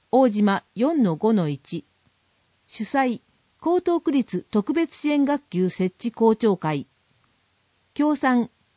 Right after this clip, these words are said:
江東区教育委員会。申し込み、当日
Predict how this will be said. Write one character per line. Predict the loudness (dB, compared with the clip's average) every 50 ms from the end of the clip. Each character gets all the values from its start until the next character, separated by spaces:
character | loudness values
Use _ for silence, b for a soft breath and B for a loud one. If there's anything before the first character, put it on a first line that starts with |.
| _ -4
江 | -2 -2 0
東 | 0 2 0 0 0
区 | -2 -6 -8
教 | -4 -2 0 0 0
育 | 0 -2 0 0 2
委 |
員 | 4 4 4 4 2
会。 | 2 -2 -4 -4 -4 -4 -6 -10 _ _ _ _ _ _ _ _ _ _ _ _ _ _ _ _ _ _ _
申 | 0 0 0 0
し | -2 -2
込 | 0 2 2
み、 | 2 2 0 -4 _ _ _ _ _ _ _ _
当 | 0 0 0 0
日 | 0 -2 -6 -6 -10 -14